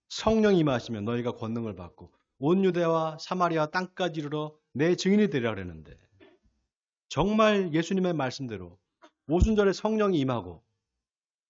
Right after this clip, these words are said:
제자들이 성령 충만해서 복음을 들고 땅끝까지 가서 복음의 증인들이 됩니다. 그리고 나서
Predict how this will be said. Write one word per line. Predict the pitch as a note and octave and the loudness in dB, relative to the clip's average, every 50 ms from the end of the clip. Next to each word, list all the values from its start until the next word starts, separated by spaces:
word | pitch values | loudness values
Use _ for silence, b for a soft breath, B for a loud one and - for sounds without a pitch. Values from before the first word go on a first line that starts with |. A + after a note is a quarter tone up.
| _ | _
제자들이 | - C#3+ D#3 F3 G3+ G3+ F#3+ F3+ F3+ F#3+ F#3+ F3+ E3 | 2 2 4 4 4 2 2 2 0 0 0 0 -2
성령 | E3 - - - A#3 A#3 A3 A3 G#3+ G3 | -4 -6 -4 -2 -2 0 0 0 -2 -2
충만해서 | - - A3 G#3 G3 F3 C3+ G#2+ F2+ - F#2 E2 D#2+ _ _ _ _ _ _ _ _ _ _ _ _ _ _ _ _ _ _ _ | -4 -6 -6 -4 -4 -4 -4 -6 -8 -10 -14 -20 -20 _ _ _ _ _ _ _ _ _ _ _ _ _ _ _ _ _ _ _
복음을 | - D3+ F3+ F#3+ G#3+ G#3+ G#3+ F3+ | -2 -2 0 0 2 0 0 0
들고 | F#3 F#3 F3+ F3+ F3 - | -2 -2 -2 -4 -4 -2
땅끝까지 | G3 G3+ G#3+ A3 G3+ - G#3+ G3 F3 F3+ | -2 -2 -2 -2 -2 0 0 0 0 0
가서 | D#3 C3 - A#2+ G2+ E2 _ _ _ _ _ _ _ _ _ _ _ _ _ _ _ _ _ _ _ _ _ _ _ _ _ _ _ _ _ _ _ _ _ _ _ _ _ | -2 -4 -4 -6 -12 -14 _ _ _ _ _ _ _ _ _ _ _ _ _ _ _ _ _ _ _ _ _ _ _ _ _ _ _ _ _ _ _ _ _ _ _ _ _
복음의 | - B2+ C3 C#3 C3+ C3 B2+ | -8 -8 -6 -4 -6 -6 -4
증인들이 | - - D3+ D3+ C3+ B2 A#2 A#2 | -4 -2 -2 -2 -2 -2 -4 -8
됩니다. | A2+ F2 D#2 D#2 D2+ D2+ - _ _ _ _ _ _ _ _ _ _ _ _ - _ _ _ _ _ _ _ _ _ _ _ _ | -8 -10 -14 -16 -18 -20 -20 _ _ _ _ _ _ _ _ _ _ _ _ -20 _ _ _ _ _ _ _ _ _ _ _ _
그리고 | _ - F3+ G#3 A3 G#3 | _ -4 -2 0 0 0
나서 | F#3+ E3 C#3+ - C#3 B2+ G#2 D#2 - | 2 0 -2 -2 -4 -4 -6 -6 -10